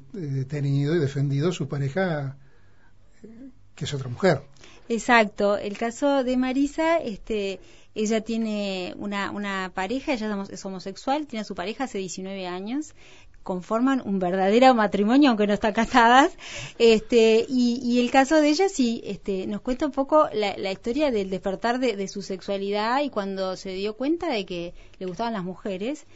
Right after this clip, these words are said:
Speaker 2: este, y, y verdaderamente lo, lo, lo cuenta como el, el, el, el medio del teatro un poco la amparó a ella, entonces a, a ni-, a nivel, digamos, de,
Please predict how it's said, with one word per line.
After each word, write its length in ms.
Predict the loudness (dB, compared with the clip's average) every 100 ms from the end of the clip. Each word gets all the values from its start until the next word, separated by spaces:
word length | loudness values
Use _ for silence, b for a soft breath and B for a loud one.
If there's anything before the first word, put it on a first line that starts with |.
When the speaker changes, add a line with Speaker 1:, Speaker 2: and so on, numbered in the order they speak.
| b b b
Speaker 2:
este, 500 | -2 -2 0 2 2 0
y, 300 | -4 -4 -6
y 140 | -6
verdaderamente 960 | -4 0 2 4 6 8 8 6 4 2
lo, 500 | 4 6 6 4 2
lo, 400 | 0 0 0 0
lo 200 | -2 -4
cuenta 360 | -2 -2 0 -2
como 600 | 0 -2 -2 -4 -4 -6 -10
el, 300 | -8 -6 -2
el, 180 | -2 0
el, 360 | 0 0 -4 -10 B B B
el 140 | 8
medio 220 | 10 12
del 120 | 10 8
teatro 300 | 6 8 6
un 40 |
poco 200 | 8 8
la 80 | 6
amparó 460 | 6 6 8 8
a 100 | 8
ella, 280 | 6 4 4
entonces 400 | 2 2 0 -2 -2
a, 320 | -2 -2 -2
a 80 | -2
ni-, 240 | -2 -4 -10 -12
a 120 | -8 -2
nivel, 540 | 0 4 4 4 0
digamos, 400 | 0 0 0 0
de, 280 | 0 -2